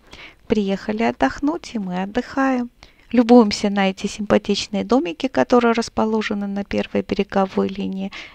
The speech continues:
Это, конечно, дома очень дорогие, многомиллионные дома. Ну что ж, в стоимость включено и расположение дома, и вид из этого дома. А на берегу после отлива можно увидеть вот такие ракушки, раковины,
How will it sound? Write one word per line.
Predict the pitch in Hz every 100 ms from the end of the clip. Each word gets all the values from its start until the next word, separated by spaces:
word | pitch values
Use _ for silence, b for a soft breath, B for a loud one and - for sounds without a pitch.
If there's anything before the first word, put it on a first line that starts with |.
| B
Это, | 262 254
конечно, | - 202 208 - 196
дома | 196 190 -
очень | 180 185 226 226
дорогие, | 233 233 226 214 220 220
многомиллионные | 202 185 190 190 185 190 196 240 226 220
дома. | 208 208 202 202 208 B B B
Ну | 294
что | - - -
ж, | -
в | -
стоимость | - 220 233 247
включено | - 247 240 - 233 240
и | 226 220
расположение | 214 - 202 190 190 226 240 240
дома, | 220 220 220 214 208
и | 180 180
вид | 214 -
из | 233 -
этого | 220 220 214 208
дома. | 208 208 208 104 - B B B - _ _ _ _ - - - - - B B B B B
А | - 208 208 208
на | 214
берегу | 208 233 226 220 294
после | 220 214 -
отлива | 202 - 208 196 190
можно | 196 202 202
увидеть | 196 220 233 214 -
вот | 190 -
такие | - 196 - 202 196
ракушки, | 190 214 262 - 226 - 208
раковины, | 202 220 240 220 202 196 190